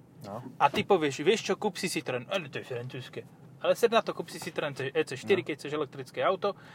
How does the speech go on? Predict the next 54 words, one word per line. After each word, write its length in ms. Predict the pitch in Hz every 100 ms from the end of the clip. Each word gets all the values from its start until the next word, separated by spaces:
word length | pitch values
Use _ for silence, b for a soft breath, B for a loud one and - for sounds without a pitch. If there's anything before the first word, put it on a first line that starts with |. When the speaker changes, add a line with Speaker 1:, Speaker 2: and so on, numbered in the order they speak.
| B
Speaker 2:
A 100 | -
na 100 | 147
základe 340 | 156 165 165 165
tohoto 380 | - 220 190 135
si 120 | 135
to 120 | 123
až 120 | 117
kúpia. 300 | - - 120 104
Speaker 1:
Hej. 100 | - - - - -
Alebo 240 | 127 165 165
si 160 | 165
kúp 240 | - 135 131 -
E 80 |
dvetisícosmičku, 720 | 139 135 135 113 104 117 104 104
ktorá 180 | 107
je 80 | 98 -
fakt 240 | 123 117
dobrý 320 | - 104 101
elektromobil. 560 | 95 98 - 92 87 85 B B B B
Akože, 360 | - 127 139 131 B -
aj 160 | 120
tak 120 | 135
sa 80 | 139
ti 120 | 156
tam 120 | 139 123
sto 200 | - 123
vecí 120 | 127
Speaker 2:
Ale 120 | 160
tá 200 | 208 185
Speaker 1:
pokazí, 120 | 123
jak 160 | 120 127
na 80 | 143
každom 320 | 151 143 196
novom 120 | 131
Speaker 2:
E 40 |
C 80 | 190
štvorka, 160 | 180 175
Speaker 1:
aute. 260 | - 127 127 131 -
Speaker 2:
E 80 |
C 100 | 165 202
štvorka 280 | - 196 196
má 120 | 180
možno, 240 | 175 180
že 120 | 170 175 160
ešte 320 | 165 - 165
Speaker 1:
Ešte 40 |
Speaker 2:
nižšiu 240 | 170 190 156
Speaker 1:
viac. 220 | 156 151 147
Speaker 2:
spotrebu, 420 | 135 165 160 156
lebo 280 | 156 151 147 151 156 151
je 160 | 151 160
nižšia 560 | 170 180 - 165 151
a 60 | 139
taká, 480 | 151 143 156 147